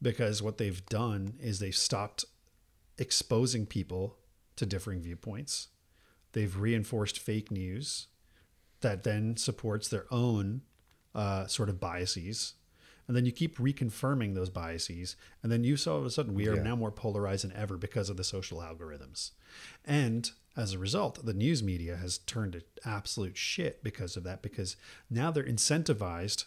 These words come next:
Speaker 1: to be more polarizing, to then show up, have a greater chance of showing up in the algorithms. On top of that, news media has now been cut down to clickbait and headlines, even from proper,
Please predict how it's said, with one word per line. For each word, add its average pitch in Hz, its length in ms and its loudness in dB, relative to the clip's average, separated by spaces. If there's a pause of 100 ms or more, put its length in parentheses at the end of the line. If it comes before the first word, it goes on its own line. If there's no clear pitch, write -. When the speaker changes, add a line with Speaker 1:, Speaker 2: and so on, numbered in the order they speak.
Speaker 1:
to 123 80 0
be 117 180 4
more 139 200 2
polarizing, 92 840 -4 (240)
to 135 100 6
then 120 160 4
show 117 280 4
up, 139 220 2
have 110 100 0
a 101 60 0
greater 110 240 0
chance 147 580 0 (240)
of 131 100 0
showing 120 220 6
up 101 100 0
in 101 80 -2
the 107 60 2
algorithms. 110 600 2 (380)
On 117 160 2
top - 360 0
of 101 120 2
that, 95 200 0
news 110 260 2
media 98 220 2
has 95 120 0
now 101 360 0 (500)
been 98 400 2
cut 123 320 -2
down 95 300 0
to 98 160 -2
clickbait - 460 0
and 95 120 -4
headlines, 101 800 0 (100)
even 165 260 6
from 123 180 0
proper, 127 760 -2